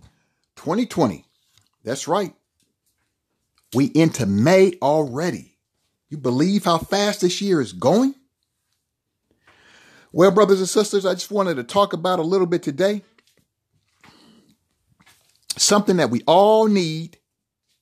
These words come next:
to take care of, start paying attention to, and do better at. And that is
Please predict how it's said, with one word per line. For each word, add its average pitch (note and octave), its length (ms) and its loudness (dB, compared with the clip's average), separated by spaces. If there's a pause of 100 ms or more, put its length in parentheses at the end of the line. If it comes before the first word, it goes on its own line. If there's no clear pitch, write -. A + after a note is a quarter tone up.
(100)
to - 80 -10
take D#3 380 0
care F3+ 340 4
of, A#2 340 0 (680)
start F3 400 0
paying G3+ 200 2
attention G3 460 -2
to, A#2+ 280 -8 (920)
and C#3+ 460 0 (1300)
do D3 100 4
better D3+ 440 4
at. C3+ 260 -6 (1800)
And A2+ 200 4
that F#3 400 2 (120)
is G2+ 840 -8